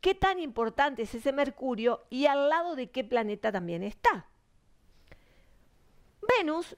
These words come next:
nos va a decir cómo amamos y también cómo seducimos y también cómo nos vinculamos con la plata cotidiana, con la plata chica, ¿no? Eso que es la plata que entra todos los días. Las grandes cantidades de dinero le corresponden a Júpiter, pero la pequeña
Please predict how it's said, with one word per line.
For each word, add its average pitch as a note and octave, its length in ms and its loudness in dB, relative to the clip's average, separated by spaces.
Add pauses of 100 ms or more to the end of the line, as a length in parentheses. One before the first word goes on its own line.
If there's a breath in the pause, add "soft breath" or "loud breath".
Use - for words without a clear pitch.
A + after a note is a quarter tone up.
nos C#4 200 2
va D4 80 6
a D#4 60 4
decir - 260 -6
cómo C#4 240 0
amamos G3 600 0
y A#3+ 100 -8
también B3 380 -2
cómo C4+ 260 0
seducimos B3 720 -2
y A#3 120 -10
también A#3 400 -2
cómo C#4+ 260 0
nos B3+ 120 -4
vinculamos G#3 600 0
con G#3 180 -2
la F#3+ 140 0
plata A3 300 2
cotidiana, F3+ 600 0
con F#3+ 140 -6
la G3 100 0
plata B3 360 -2
chica, D3+ 460 -8
¿no? C#4 260 -2 (320 loud breath)
Eso G#3 340 2
que G3+ 180 4
es G#3 120 -2
la F3 160 -2
plata F#3+ 260 -2
que F3+ 100 -6
entra F#3 220 -4
todos F#3+ 220 -2
los E3+ 160 -6
días. D#3+ 260 -6
Las E3 140 -2
grandes C4 380 2
cantidades C4+ 400 -2
de C4 60 2
dinero C#4+ 280 -2
le C#4 80 0
corresponden F#3 480 -4
a F3 80 -4
Júpiter, D#3+ 540 -8 (240 loud breath)
pero C4 100 2
la C#4+ 120 6
pequeña D4+ 340 0